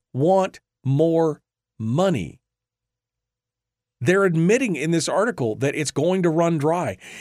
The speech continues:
and it has nothing to do with the inflation proofing. It has everything to do with the, how much their spend is.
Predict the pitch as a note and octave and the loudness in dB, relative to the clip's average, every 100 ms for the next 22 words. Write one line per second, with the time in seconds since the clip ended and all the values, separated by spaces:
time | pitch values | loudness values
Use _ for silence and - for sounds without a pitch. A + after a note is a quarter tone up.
0 | - D#3 D#3+ F3 D3 E3 G#3+ A3+ A#3+ G3 | -8 -4 0 0 2 4 4 2 2 0
1 | D#3 G3 F#3+ E3+ D3+ C3+ F3 E3 - G#2+ | 2 2 2 2 0 0 -2 -2 -2 -4
2 | G#2+ E2+ - - _ _ _ _ _ _ | -6 -8 -12 -20 _ _ _ _ _ _
3 | _ _ _ _ _ _ _ - D#3+ E3 | _ _ _ _ _ _ _ -2 2 2
4 | C#3 - G#3 A3+ F#3 E3 C#3+ B2 C3+ C3 | 0 0 0 2 2 2 0 0 2 2
5 | B2+ C3+ _ _ _ C3 C#3 B2+ B2+ - | 0 -4 _ _ _ 0 2 2 -2 -4
6 | - F#3 G3 G3 - C#3+ D3 D3+ - - | -2 4 6 4 0 0 0 0 -4 -12
7 | A#2 B2+ B2 - C#3 C3 B2 G#2 F2+ D#2+ | -4 -2 -2 -4 0 0 0 -4 -6 -8
8 | B1 - | -10 -16